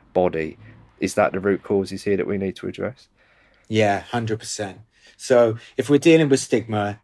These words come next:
Speaker 2: then, then we're alleviating pressure on, on addicts seeking recovery for a start, and we're relieving the pressure from, um, uh, that, that, that cycle of recovery. Um, so that, that, that stigma.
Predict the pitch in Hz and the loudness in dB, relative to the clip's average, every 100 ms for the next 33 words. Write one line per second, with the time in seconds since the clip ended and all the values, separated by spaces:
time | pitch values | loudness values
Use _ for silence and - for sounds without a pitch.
0 | - 113 110 110 110 110 110 117 117 120 | -2 -2 0 -2 -2 -2 0 2 2 4
1 | 135 139 131 120 110 98 104 - 110 - | 6 6 4 2 0 -2 -10 -4 -4 -2
2 | 104 98 98 98 95 101 98 95 90 - | -4 -4 -6 -8 -8 -4 -4 -6 -10 -12
3 | 101 95 98 - 101 101 87 98 - - | -12 -12 -12 -12 -10 -10 -10 -12 -10 -8
4 | 101 95 110 110 117 117 117 139 151 143 | -6 -6 -6 -2 -2 -2 0 2 2 2
5 | 131 120 113 - 110 - 120 - 107 101 | 0 -4 -12 -10 -8 -2 -2 0 -4 -6
6 | - - - 117 107 104 104 _ _ 117 | -10 -18 -2 2 2 0 -10 _ _ 0
7 | 107 104 104 104 85 _ - 110 104 101 | 2 2 -2 -10 -14 _ -6 -4 -2 -4
8 | 104 110 - 120 107 - 117 110 - - | -2 -2 -2 -4 -4 -4 -4 -2 -2 2
9 | 127 117 - 107 - 104 - 110 101 92 | 2 2 -2 -4 -4 -8 -4 -6 -6 -12
10 | 90 101 _ _ _ _ - 104 107 107 | -12 -16 _ _ _ _ -6 -2 -2 -4
11 | 107 - 113 113 117 113 113 120 - - | -6 -2 -2 -2 -8 -10 -4 -4 -4 -6
12 | 113 113 - - 113 104 98 92 | -2 -2 -4 -4 -4 -4 -12 -16